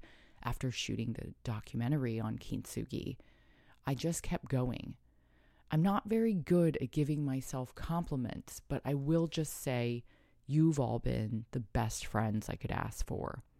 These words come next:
A big thank you to my mom and dad, my sister Jenny, the amazing cats. Cece, I love you, and losing you this year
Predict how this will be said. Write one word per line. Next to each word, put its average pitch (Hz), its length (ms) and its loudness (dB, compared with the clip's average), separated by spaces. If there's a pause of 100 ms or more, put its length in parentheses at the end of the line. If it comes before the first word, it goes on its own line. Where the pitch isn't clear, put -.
(460)
A 139 80 0
big 139 240 4
thank 135 260 2
you 139 120 2
to 123 80 0
my 110 120 0
mom 113 340 0
and 123 100 0
dad, 113 460 0 (460)
my 127 80 0
sister - 380 -2
Jenny, 117 600 0 (460)
the 143 120 2
amazing 131 600 2
cats. - 680 -2
Cece, 165 580 -2
I 123 300 -6
love 123 380 -2
you, 180 480 -2
and 143 180 0
losing 135 380 0
you 156 160 -4
this 156 280 -6
year 110 320 -2